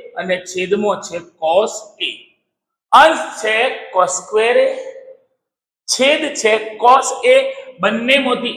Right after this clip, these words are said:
એક cos જે દૂર થાય છે ત્યારે આપણને અંશનો જવાબ મળે છે cos A. મીન્સ કે દાખલા નંબર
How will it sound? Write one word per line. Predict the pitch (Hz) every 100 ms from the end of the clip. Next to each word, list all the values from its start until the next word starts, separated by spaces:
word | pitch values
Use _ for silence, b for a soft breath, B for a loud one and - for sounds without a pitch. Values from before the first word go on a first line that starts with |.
| 226
એક | 269 - - - - -
cos | 233 - - -
જે | 180 -
દૂર | 233 330 320 202
થાય | 156 170 -
છે | 233 208 - - - - - -
ત્યારે | 160 147
આપણને | - 151 160 202
અંશનો | 247 - 185 160 131
જવાબ | 135 143 202 -
મળે | 156 139 139 -
છે | 175 - -
cos | 143 131 151 202 233 - - - 196
A. | - - - _ _ _ _ _ _ -
મીન્સ | 240 330 - -
કે | 233 233
દાખલા | 180 - 226 247
નંબર | 240 247